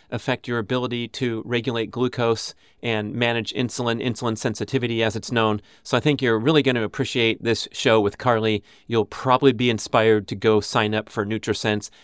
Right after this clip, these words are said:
Again, the technology is awesome, but I think the, the true magic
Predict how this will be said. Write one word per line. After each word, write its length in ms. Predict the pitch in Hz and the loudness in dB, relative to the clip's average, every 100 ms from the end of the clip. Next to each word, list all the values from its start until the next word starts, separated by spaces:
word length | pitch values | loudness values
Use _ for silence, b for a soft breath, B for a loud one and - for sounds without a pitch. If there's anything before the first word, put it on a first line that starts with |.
| b | b
Again, 280 | 117 135 107 | 2 2 2
the 60 | |
technology 640 | - 139 - 113 123 123 | -2 -4 0 0 2 0
is 120 | 120 - | -2 0
awesome, 440 | 113 117 127 113 b b - | 0 0 -2 -6 b b -2
but 180 | 107 - | -2 0
I 80 | 110 | -6
think 320 | 135 117 - | -4 -6 -4
the, 280 | 110 101 92 - | -6 -6 -8 -16
the 80 | |
true 320 | 107 - 160 131 | -12 0 2 2
magic 540 | 110 113 107 110 - | 2 0 0 -4 -4